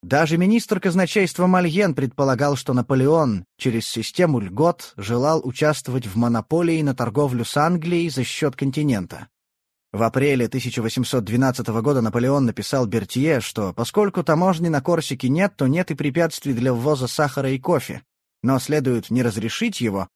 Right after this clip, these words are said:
а закрыть на это глаза. Бичом лицензионной системы стала бюрократия. Так, между Антверпеном в Ла-Манше и Ларьяном на побережье Бискайского залива одну шестую долю экспорта должно было составлять вино,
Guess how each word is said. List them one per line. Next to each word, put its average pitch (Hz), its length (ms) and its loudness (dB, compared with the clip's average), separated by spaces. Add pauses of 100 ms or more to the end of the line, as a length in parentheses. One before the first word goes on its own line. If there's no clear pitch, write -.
а 110 100 -2
закрыть 131 420 -6
на 127 120 -2
это 98 100 -8
глаза. 92 480 -8 (800)
Бичом 135 480 2
лицензионной 208 640 2
системы 196 480 0
стала 180 320 2
бюрократия. 135 960 -2 (500)
Так, 135 280 2
между 127 320 0
Антверпеном 127 840 0
в 107 80 -6
Ла-Манше 113 680 0
и 139 100 0
Ларьяном 127 720 0 (180)
на 120 80 -4
побережье 113 540 -2
Бискайского 123 580 -2
залива 127 420 0 (280)
одну 113 300 0
шестую 208 440 0
долю 185 240 2
экспорта 175 480 -2
должно 131 340 0
было 147 160 0
составлять 123 580 -2
вино, 113 440 0